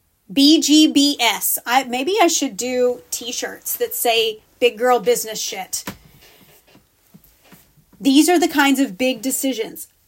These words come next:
I'm gonna tell you another big decision that I made. It made no monetary sense for me to take fifty-three days off of social media last summer.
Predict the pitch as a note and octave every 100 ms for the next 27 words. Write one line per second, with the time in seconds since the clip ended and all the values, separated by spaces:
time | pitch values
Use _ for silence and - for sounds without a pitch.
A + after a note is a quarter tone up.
0 | - A#3+ C#4 C#4 D#4 D4+ E4 F4+ F#4+ D#4
1 | D#4 C4+ C#4+ B3 A#3 G#3+ G#3 G3 D#4+ F4+
2 | F4+ G4+ E4+ D#4 D4 D4+ E4+ G4 G#4 -
3 | B3 C#4 C#4 D4+ D#4+ D#4 D4 C#4+ - B3
4 | G#3+ - A#3 A#3 A3+ G#3+ C4+ G#3+ - B3
5 | B3+ G#3+ A#3 A3+ A3 G3 G3 G#3+ G#3+ G#3+
6 | - G#3+ G3 G#3 G3 G#3 B3 B3+ A3+ G3+
7 | - G3+ G3 -